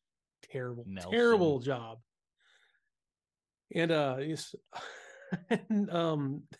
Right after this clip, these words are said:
Speaker 1: <laughs> they start with the really bad puns. "Take a look at this, Discrapticon." Um, so he
Speaker 2: <laughs>
Speaker 1: fires his flare gun in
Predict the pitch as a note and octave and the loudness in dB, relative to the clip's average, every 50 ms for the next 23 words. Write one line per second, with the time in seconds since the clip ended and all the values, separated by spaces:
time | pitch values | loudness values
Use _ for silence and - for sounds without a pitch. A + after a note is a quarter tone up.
0 | _ _ _ _ _ _ _ - G3 F3 - - - - - - - D#3 D#3+ E3+ | _ _ _ _ _ _ _ -10 -8 -8 -8 -12 -14 -16 -16 -14 -12 -12 -12 -10
1 | D3+ E3 D#3 C#3+ C3+ C3 - _ _ _ _ _ - D#3+ E3 F3 F#3 F#3 F3 E3 | -8 -6 -6 -6 -6 -8 -10 _ _ _ _ _ -8 -4 0 4 6 6 6 6
2 | D#3 D3+ D3 C#3 C3 - - - D#3 D3 C#3 C3+ C3 A#2+ A#2+ - _ _ _ _ | 4 4 0 -2 -6 -8 -8 -6 -6 -6 -6 -8 -8 -10 -12 -16 _ _ _ _
3 | _ _ _ _ _ _ _ _ _ _ _ _ - - F#3 F3+ F#3+ F3+ F3+ F3 | _ _ _ _ _ _ _ _ _ _ _ _ -4 -4 -2 2 2 2 2 2
4 | F3 E3+ A3+ A#3 G#3 - - - - - - C#3+ C#3 B2+ - - - - - - | 2 4 4 4 2 2 -2 -8 -10 -12 -12 -12 -10 -8 -6 -6 -6 -6 -8 -6
5 | - C3 A#2+ A#2 - - B2 B2 C3+ C3+ C#3 D3+ E3+ F3 F3 F3+ _ _ _ _ | -4 -4 -4 -4 -6 -8 -10 -8 -8 -6 -6 -6 -8 -10 -12 -14 _ _ _ _
6 | _ _ _ _ _ _ - _ _ _ _ _ _ _ - D3+ D3+ D#3 D3+ D3+ | _ _ _ _ _ _ -20 _ _ _ _ _ _ _ 0 2 2 4 4 2
7 | D3 D3 C3+ - G3 F3 E3+ F#3 G#3 G3+ A#3 A#3+ B3 B3+ A3+ F#3+ D3+ - - F#3 | 0 -2 -2 0 0 2 2 2 2 2 0 0 2 0 0 -2 -4 -4 -2 -2
8 | F#3+ F#3+ F#3 F3+ F#3 F#3 F#3 F3 E3+ D#3 D3+ D3 C#3 | 0 0 2 2 2 2 2 2 0 0 0 -2 -4